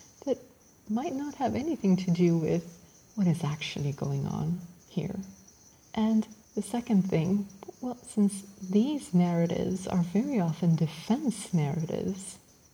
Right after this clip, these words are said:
well, then that means you're trying to defend yourself. So there is a type of threat. What is that threat?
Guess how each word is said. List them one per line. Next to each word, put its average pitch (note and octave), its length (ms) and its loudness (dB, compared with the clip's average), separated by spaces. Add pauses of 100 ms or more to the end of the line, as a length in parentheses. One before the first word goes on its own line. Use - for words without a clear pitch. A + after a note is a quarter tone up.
(160)
well, E3 380 2 (360)
then F3+ 160 4
that F3 180 0
means F3+ 280 6
you're F3+ 100 2
trying F3 320 2
to - 180 -4
defend F3 800 2
yourself. C#3+ 540 -4 (880)
So E3+ 300 0
there F3+ 180 4
is F3 120 2
a - 220 -12
type E3 160 -4
of F3 100 -2
threat. - 800 -2 (600)
What E3 200 0
is G#3+ 180 0
that - 240 -2
threat? - 460 -4